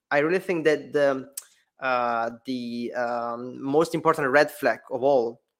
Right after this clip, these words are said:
right? You can look at the email address, you can look at, uh, what kind of extensions that file. But the thing is, if you,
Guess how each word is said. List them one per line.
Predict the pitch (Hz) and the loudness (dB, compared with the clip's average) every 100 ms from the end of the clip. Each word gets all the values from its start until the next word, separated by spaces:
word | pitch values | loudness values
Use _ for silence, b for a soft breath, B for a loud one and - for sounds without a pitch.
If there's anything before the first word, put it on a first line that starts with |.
| _ | _
right? | 131 127 | 0 0
You | 131 147 | 0 -2
can | 151 165 151 143 139 | 2 4 4 2 0
look | 143 147 | 0 0
at | 135 | 0
the | 131 123 120 B B B - | 2 2 0 B B B -8
email | 135 123 120 | -4 0 0
address, | 113 113 120 - | 0 -2 -8 -8
you | 123 | -8
can | 127 120 | -6 -4
look | 120 120 | -4 -4
at, | 117 110 113 - b b b | -2 -2 -6 -14 b b b
uh, | 127 113 110 110 107 | -2 0 0 -2 -2
what | 123 123 | -4 -2
kind | - 120 127 120 | 2 2 2 0
of | 117 117 | 0 0
extensions | 123 - 127 120 127 | -6 -4 -6 -6 -4
that | 123 117 | -6 -4
file. | 117 117 | -6 -4
But | 135 | -4
the | 143 | -2
thing | 196 190 | 0 0
is, | 151 147 - _ _ | 0 -4 -8 _ _
if | - 143 | -10 -4
you, | 147 151 | -4 -4